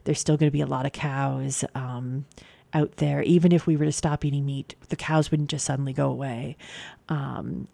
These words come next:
and so, um, yeah, it's, it's important to remember that we need to have systematic, um,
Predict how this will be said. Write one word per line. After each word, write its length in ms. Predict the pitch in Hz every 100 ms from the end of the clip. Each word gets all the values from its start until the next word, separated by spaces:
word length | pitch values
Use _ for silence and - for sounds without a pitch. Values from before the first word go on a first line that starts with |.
| -
and 400 | 160 151 151 147
so, 680 | - 151 143 139 139 139 -
um, 280 | 143 135 151
yeah, 340 | 285 226 120 -
it's, 480 | 165 - - - - -
it's 180 | 175 -
important 460 | 156 175 - -
to 280 | - - 143
remember 520 | 143 147 147 139 139 135
that 420 | 135 120 123 - - - - - _
we 140 | 170 160
need 180 | 160 151
to 100 | 143
have 160 | 147
systematic, 920 | - 175 - 147 143 135 123 - - -
um, 480 | 135 127 123 120